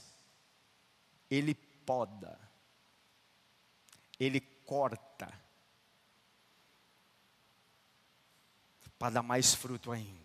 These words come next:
Sabe o que faz as pessoas desistirem? Exatamente porque elas querem paz, elas não querem ser podadas, porque podar dói. A poda, e vem de quem?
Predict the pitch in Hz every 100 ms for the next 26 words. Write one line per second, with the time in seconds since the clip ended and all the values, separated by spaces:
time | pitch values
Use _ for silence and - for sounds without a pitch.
0 | - - _ _ _ - - - - -
1 | 151 156 147 156 139 147 - 139 - 147
2 | 139 - - - 117 131 127 - - 143
3 | 147 170 - - - - _ _ - 143
4 | 139 147 156 160 151 143 143 - 143 143
5 | 139 - 135 160 - 117 113 - - 131
6 | 143 165 156 147 147 147 - 151 135 127
7 | 117 - 147 - 147 127 135 123 110 107
8 | 98 - - - _ _ _ _ _ _
9 | _ _ - - _ _ - _ _ 143
10 | 143 - - 190 180 117 101 85 - -
11 | - _ _ _ _ - _ _ _ -
12 | 123 160 165 - 165 120